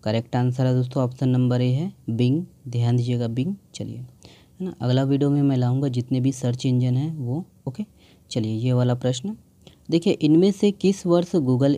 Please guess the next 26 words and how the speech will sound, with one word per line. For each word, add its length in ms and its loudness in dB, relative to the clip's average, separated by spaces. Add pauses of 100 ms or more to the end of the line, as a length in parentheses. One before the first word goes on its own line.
स्थापित 520 -4
हुआ? 260 -2
तो 160 -8
ये 200 0
वाला 240 0
प्रश्न 440 -4
आप 220 -4
लोगों 220 -2
के 140 -4
लिए 200 -2
है। 160 -4 (200)
ओके, 180 -6 (520)
चलिए, 300 -2 (300)
ये 160 0
है 200 -2
ऑप्शन, 360 -4 (160)
इसका 240 -4
जवाब 340 -2
आप 140 -2
लोग 140 -4
को 120 -2
देना 200 0
है 140 -6
कमेंट्स 340 -2
बॉक्स 240 0
में। 100 -4